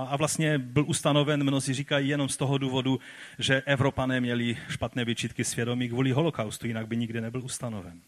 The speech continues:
Jak je to s otázkou palestinského národa, který ještě donedávna nikdo o něm nevěděl, ani neexistoval, protože je to arabský národ.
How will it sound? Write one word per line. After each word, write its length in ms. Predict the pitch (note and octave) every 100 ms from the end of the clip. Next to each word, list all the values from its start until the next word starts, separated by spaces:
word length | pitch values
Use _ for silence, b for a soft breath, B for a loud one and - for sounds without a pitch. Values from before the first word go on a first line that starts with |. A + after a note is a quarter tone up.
| _ _ _ _ B B B B B B
Jak 120 | C3
je 80 | D#3+
to 120 | D#3+
s 80 | -
otázkou 500 | E3 D#3+ D3+ - D3
palestinského 760 | D#3 D3+ - D#3 - D3+ D3+
národa, 600 | C#3+ E3+ F#3 C3+ B2+ - B B B B -
který 360 | - F3 F3+
ještě 340 | F#3 F#3 - G3
donedávna 640 | G3+ F#3+ F#3+ F#3 F#3+ F#3+
nikdo 680 | F#3+ G3 G3+ G#3 F3 F#3 F#3
o 140 | F3+ F3
něm 220 | F3+ F#3
nevěděl, 580 | G3 F#3 F#3 E3+ F3+ E3
ani 200 | E3 F3
neexistoval, 840 | F#3 F3 E3 F3+ - E3+ E3 F3
protože 220 | D#3+ D3+
je 100 | E3
to 200 | E3 E3+
arabský 400 | E3 E3 - -
národ. 500 | B2 A#2 A#2+ C3+ -